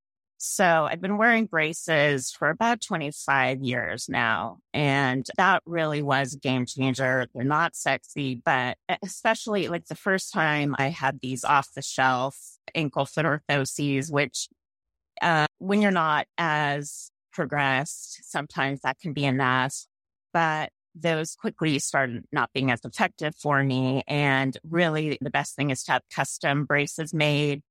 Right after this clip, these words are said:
And it's sort of like getting, you know, a lot of people have custom orthotics made to put in your shoes. Well, this is not just an orthotic,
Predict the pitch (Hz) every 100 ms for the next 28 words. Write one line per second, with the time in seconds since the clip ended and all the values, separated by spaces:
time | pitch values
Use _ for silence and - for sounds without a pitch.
0 | _ _ _ - _ - 151 147 143 139
1 | 139 175 - 254 208 196 196 196 175 170
2 | 160 156 - - 151 143 139 160 147 131
3 | - 147 151 151 131 - 143 - 139 139
4 | 160 - 202 156 127 - - 147 123 120
5 | 117 117 - _ - - 196 151 143 139
6 | - - 175 135 131 131 - _ _ _
7 | - 165 180 - 190 165 160 - - -
8 | 160 170 151 - - - 170 - 180 160
9 | 170 160 151